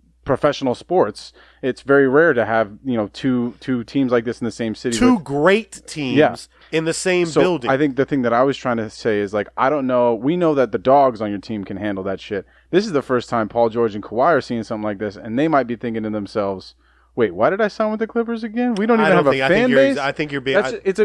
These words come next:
Speaker 1: it's something to throw out there.
Speaker 2: I, you can throw it out. I don't, I think they
Speaker 1: I don't
Speaker 2: knew
Speaker 1: think that's the case, but
Speaker 2: Nah,
Speaker 1: it,
Speaker 2: I think
Speaker 1: it's
Speaker 2: that
Speaker 1: something they could
Speaker 2: going
Speaker 1: be
Speaker 2: in,
Speaker 1: considering.
Speaker 2: no, I, of, of course.
Speaker 1: Yeah.
Speaker 2: They're not fucking blind.
Speaker 1: Right.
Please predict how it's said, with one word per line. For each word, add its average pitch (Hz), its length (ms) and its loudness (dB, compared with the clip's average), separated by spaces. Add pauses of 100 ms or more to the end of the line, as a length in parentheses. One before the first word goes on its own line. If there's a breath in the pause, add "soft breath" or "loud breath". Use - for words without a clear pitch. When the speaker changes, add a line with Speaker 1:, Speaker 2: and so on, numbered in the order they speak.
Speaker 1:
it's 175 120 2
something 208 160 0
to 220 80 -2
throw 196 200 4
out 165 200 4
there. - 120 -8
Speaker 2:
I, 170 100 0
you 170 200 -4
can 190 140 -2
throw 180 240 4
it 170 80 6
out. 160 260 4
I 131 140 -2
don't, 139 180 -6
I 127 140 0
think 127 360 -10
they 120 140 -4
Speaker 1:
I 147 80 2
don't 214 120 6
Speaker 2:
knew 143 60 0
Speaker 1:
think 233 120 0
that's 214 160 2
the 196 80 -2
case, 160 260 2
but - 140 0
Speaker 2:
Nah, 196 160 4
Speaker 1:
it, - 60 4
Speaker 2:
I 175 40 2
think 196 200 0
Speaker 1:
it's 170 60 2
Speaker 2:
that 196 60 6
Speaker 1:
something 214 200 2
they 170 80 4
could 185 40 4
Speaker 2:
going 190 160 4
Speaker 1:
be 180 60 -4
Speaker 2:
in, - 40 -8
Speaker 1:
considering. 156 680 2 (140)
Speaker 2:
no, 285 180 -2
I, 156 160 -2 (200)
of, 190 240 -4
of - 320 -20
course. - 560 -4
Speaker 1:
Yeah. 165 80 0
Speaker 2:
They're 185 80 2
not 240 180 0
fucking 180 380 -6
blind. 113 600 -2
Speaker 1:
Right. 107 200 -2